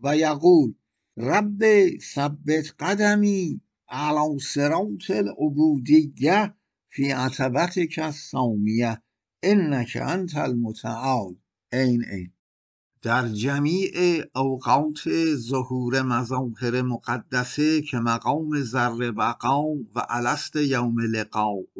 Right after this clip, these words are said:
بود، اقداح میثاقی به دور آمد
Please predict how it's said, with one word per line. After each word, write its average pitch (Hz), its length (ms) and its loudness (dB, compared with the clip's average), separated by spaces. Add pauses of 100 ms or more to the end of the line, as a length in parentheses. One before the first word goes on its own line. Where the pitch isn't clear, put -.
(120)
بود، 139 560 2 (380)
اقداح 139 720 0
میثاقی 156 840 0
به 135 200 0
دور 151 380 2
آمد 107 480 -2